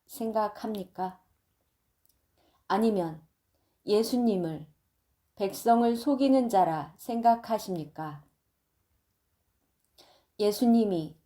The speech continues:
그들 앞에 나타나서 기적을 보이고, 표적을 보이고, 오병이어 기적을 보여주고,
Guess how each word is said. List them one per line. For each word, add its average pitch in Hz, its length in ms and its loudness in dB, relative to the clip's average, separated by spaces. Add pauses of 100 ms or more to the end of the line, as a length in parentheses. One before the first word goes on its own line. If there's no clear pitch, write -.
(420)
그들 226 320 -2
앞에 175 640 0
나타나서 175 1040 -4 (360)
기적을 214 720 0
보이고, 165 640 -6 (340)
표적을 247 720 2
보이고, 160 560 -8 (460)
오병이어 208 800 2 (160)
기적을 208 680 0
보여주고, 170 720 0